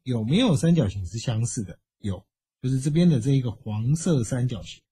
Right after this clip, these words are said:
跟对面的这一个蓝色三角形，这两个三角形是相似。为什么这两个三角形相似？第一个，这都是九十度；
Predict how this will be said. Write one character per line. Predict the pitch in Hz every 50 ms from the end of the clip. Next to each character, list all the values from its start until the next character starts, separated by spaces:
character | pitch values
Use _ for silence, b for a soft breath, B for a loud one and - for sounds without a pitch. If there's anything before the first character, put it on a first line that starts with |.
| _ _ _ _ _ _ _ _ _ _ _ _ _ _
跟 | 185 208 233 220 -
对 | - 285 269 220 202 208
面 | 214 226 220 190 151
的 | 127 117
这 | 104 147 156
一 | 160 156
个 | 143 131
蓝 | 123 120 107 110 110 123 143
色 | 143 - 190 180 147 120
三 | 101 120 120 117
角 | 113 110
形， | - - _ _ _ _ _ _ _ _ _ _ _ _ _ _ _ _ _ _ _ _ _ _ _ _ _ _ _ _ _ _ - - - - - - - - - - - - -
这 | - 247 247
两 | 233 190 151 127 113
个 | 113
三 | 110 151 151 156
角 | 147 117
形 | 98 101 98 95
是 | 107 117
相 | - - 110 104 104 104
似。 | - - - 95 - _ _ _ _ _ _ _ _ _ _ _ _ _
为 | 262 294 285
什 | 214 180
么 | 165 170
这 | 220
两 | 214 175 135
个 | 127
三 | 123 147 170 175
角 | 165 131
形 | 107 101 104
相 | 107 131 131 123
似？ | - - 117 98 - _ _ _ _ _
第 | - 202 226
一 | 233 208
个， | 180 131 - - _ _
这 | - 175
都 | 180 170 160
是 | 156 156
九 | 139 123 98
十 | 90 - 98
度； | 92 120 117 107